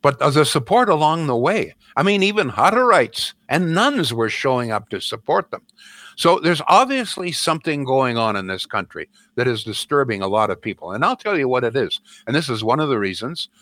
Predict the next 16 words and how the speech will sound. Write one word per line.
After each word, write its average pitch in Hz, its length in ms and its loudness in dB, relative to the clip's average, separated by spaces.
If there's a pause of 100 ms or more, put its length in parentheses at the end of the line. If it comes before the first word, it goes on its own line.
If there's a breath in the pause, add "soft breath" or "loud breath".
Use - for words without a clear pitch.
(120 soft breath)
why 117 220 2
I'm 113 280 0
so 139 240 0
upset 120 400 -2
at 107 140 -4
the 110 60 -12
press 127 300 -4
coverage 90 500 -8 (280 soft breath)
that 117 200 0
this 113 200 -2
demonstration 110 760 -4
is 117 140 -6
getting. 190 340 -4 (800 soft breath)
<clears throat> - 240 -8
The 131 120 0
time 214 520 0